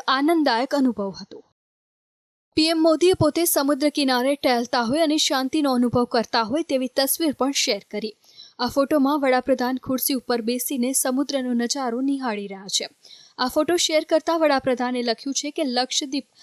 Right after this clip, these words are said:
માત્ર ટાપુઓનો એક સમૂહ નથી. આ પરંપરાઓની એક વિરાસત છે અને અહીંના લોકોની ભાવનાઓનું એક પ્રમાણ છે.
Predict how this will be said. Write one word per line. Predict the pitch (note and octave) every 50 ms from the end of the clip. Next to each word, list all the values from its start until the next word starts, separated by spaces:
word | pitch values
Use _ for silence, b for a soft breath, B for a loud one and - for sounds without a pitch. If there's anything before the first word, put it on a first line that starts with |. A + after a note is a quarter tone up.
| B B B B
માત્ર | B3+ B3+ C4+ C#4+ - - F4 E4+
ટાપુઓનો | - - C#4 C4 B3+ - D#4 C#4+ C4+ B3+ C#4+
એક | D#4 D#4+ -
સમૂહ | - - C4 A3+ G3+ G3+
નથી. | G3+ G3+ A#3 - - A3+ - - b b b b b b
આ | A#3 A3+
પરંપરાઓની | - - C4 B3+ C4 C4+ C4 - C#4 B3+ B3 A#3+ A#3 A3+ A#3+ C4+ D4+
એક | C#4+ D4 - - -
વિરાસત | A#3+ A#3 A3 G#3+ G#3+ A3 - - G#3
છે | G3 - - - F#4
અને | F4+ D#4+ D#4
અહીંના | - C4 C#4 C4+ D4 C#4+ C#4+ C4+ C4
લોકોની | A#3+ B3 C4 C4 - D4+ C4+ A#3+ C4+ D4
ભાવનાઓનું | C#4 - C4+ B3+ B3+ C4 C4+ C#4 C4 A3+ A3 A3+ C4 D#4 E4
એક | E4+ - -
પ્રમાણ | - B3 A3 G3+ F#3+ G3 B3
છે. | A3+ - - -